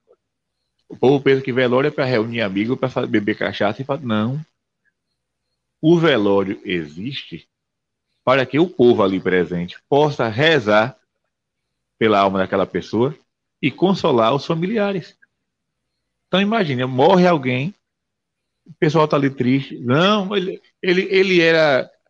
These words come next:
é, ele gostava de, de, de pagode, ele gostava de um reggae. Vamos, vamos dançar um reggae aqui agora em homenagem a fulano.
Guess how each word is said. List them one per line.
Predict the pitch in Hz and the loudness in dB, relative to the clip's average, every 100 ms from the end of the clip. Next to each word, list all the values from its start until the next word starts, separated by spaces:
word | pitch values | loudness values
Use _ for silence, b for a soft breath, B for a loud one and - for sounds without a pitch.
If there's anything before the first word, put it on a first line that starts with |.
| _ - | _ -6
é, | 98 98 95 90 82 - _ - | -2 2 2 2 0 -4 _ -2
ele | 151 | 2
gostava | 147 147 - 147 143 139 | 2 2 0 -4 -4 -4
de, | 127 | -4
de, | 113 107 98 | -6 -8 -10
de | 98 98 | -8 -4
pagode, | - 127 95 101 110 104 95 | 2 2 4 4 4 2 0
ele | 101 127 | -2 0
gostava | 123 - 123 120 | -2 -2 -4 -4
de | 113 | -6
um | 117 92 | -8 -6
reggae. | 90 117 113 | -2 0 0
Vamos, | 117 147 147 | -2 -2 -4
vamos | 135 160 175 | -2 0 0
dançar | 151 160 | -2 -2
um | 139 | -2
reggae | 113 131 127 | -2 0 -2
aqui | - | -2
agora | 135 139 143 131 | -2 2 2 2
em | 127 | 0
homenagem | 127 127 110 107 110 110 113 _ _ | -2 -4 -2 -2 -2 -4 -10 _ _
a | - 95 | -8 -6
fulano. | 110 95 87 87 | -4 -2 -4 -6